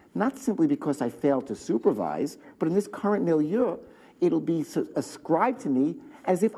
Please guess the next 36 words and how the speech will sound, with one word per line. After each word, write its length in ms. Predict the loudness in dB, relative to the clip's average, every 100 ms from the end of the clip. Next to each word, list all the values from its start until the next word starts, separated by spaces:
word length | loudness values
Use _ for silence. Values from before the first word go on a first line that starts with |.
| 0
I 140 | 2
intended 840 | 0 -2 -4 0 2 4 2 0 -2
that 220 | -2 -2
bad 220 | -2 0
act 360 | 0 -2 -4 -14 _ -8
that 120 | -2 0
was 140 | 0
accomplished 560 | -4 -8 -6 -4 -6 -4
by 140 | -4
somebody 680 | -6 -4 -2 2 2 2 -2 -2
in 180 | 0
the 60 | 0
organization, 680 | 0 0 0 -2 -2 -6 -6 -10 -4
or 100 | 0
even 180 | 2 4
if 80 | 2
it's 140 | 0
multiple 420 | 2 2 0 -6 -6
people 320 | -6 -4 -6
in 80 | -4
the 100 | -4
organizations. 880 | -4 -8 -6 -6 -8 -12 -16 -20 -20 -20 -20 -6
And 140 | -2 0
that's 200 | 0 0
a 100 | 0
very, 560 | 2 2 2 0 -2 -4
that's 220 | -4 -4
a 60 | -4
very 440 | 0 0 0 -4 -10 -8
hot, 300 | -2 -2 -4 -20 -2
we're 100 | 0
talking 360 | 2 2 2 0
about 200 | 0 0
an 60 | 0
anxious 400 | -2 -4 -6 -8
economy. 580 | -4 -2 0 0 -2